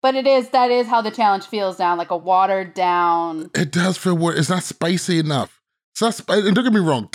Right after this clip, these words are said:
Speaker 2: <laughs> when the, when the challenge is too spicy, it can be very, very bad. But this is too sanitized. But let's go ahead and break it to the groups. We got Tyson, Kara, Ben, Sarah,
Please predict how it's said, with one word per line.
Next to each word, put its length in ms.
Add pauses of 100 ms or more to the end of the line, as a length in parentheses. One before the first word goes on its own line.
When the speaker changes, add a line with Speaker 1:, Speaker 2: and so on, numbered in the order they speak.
(220)
Speaker 2:
<laughs> 260
when 100
the, 300
when 100
the 80
challenge 340
is 120
too 200
spicy, 460
it 60
can 100
be 140 (180)
very, 420
very 300
bad. 380 (360)
But 440
this 280
is 140
too 140
sanitized. 680
But 40
let's 180
go 120
ahead 160
and 100
break 160
it 60
to 80
the 80
groups. 340 (360)
We 100
got 180
Tyson, 340
Kara, 380
Ben, 320
Sarah, 500